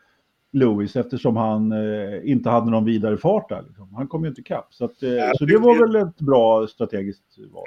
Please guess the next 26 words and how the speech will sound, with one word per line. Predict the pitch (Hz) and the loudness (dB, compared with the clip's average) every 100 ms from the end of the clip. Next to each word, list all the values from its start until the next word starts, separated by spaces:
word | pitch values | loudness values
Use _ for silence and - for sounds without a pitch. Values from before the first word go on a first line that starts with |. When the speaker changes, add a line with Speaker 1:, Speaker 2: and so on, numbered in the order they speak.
| 143 | 4
Speaker 2:
Jag | 175 180 | 6 4
tyckte | 190 - | 2 2
Vettel | 147 170 - 156 135 | 4 2 2 -2 -2
körde | - 131 123 | -2 -2 -2
bra | 120 147 127 107 | -2 -2 -2 -4
i | |
alla | 107 | -6
fall. | 104 107 107 - - | -10 -10 -12 -14 -4
Speaker 1:
Jo, | 127 170 | 2 4
men | 190 | 4
det | 202 | 4
gjorde | 165 120 | 4 2
han. | 110 117 | 0 0
Han | 160 | 0
tog | 175 214 | 0 -2
ju | 220 | -4
trots | 202 131 - | -2 -2 -2
allt | 110 104 - | -4 -4 -4
Hamilton | 107 104 98 107 | -2 -2 -2 -6
på | 98 | -6
slutet | - 107 - - | -6 -8 -8 -10
som | 110 | -8
han | 95 | -8
skulle | - 101 | -6 -4
göra. | 107 104 135 | -4 -2 -4
Men, | 107 104 95 | -4 -6 -8